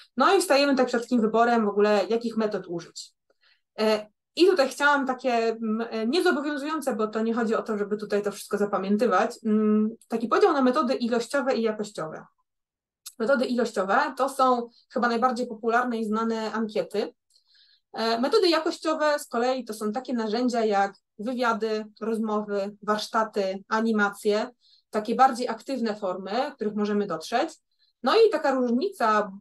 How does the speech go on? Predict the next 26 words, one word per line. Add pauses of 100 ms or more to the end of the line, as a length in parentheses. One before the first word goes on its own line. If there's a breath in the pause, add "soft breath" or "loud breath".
podstawowa
pomiędzy
tymi
metodami (480)
jest
taka, (280)
że,
y,
metody
ilościowe (100)
odpowiadają,
jak
sama
nazwa
wskazuje,
na
pytanie
ile, (140)
tak?
Takie (180)
książkowo
rozumiane
metody
ilościowe, (480 loud breath)
one
zliczają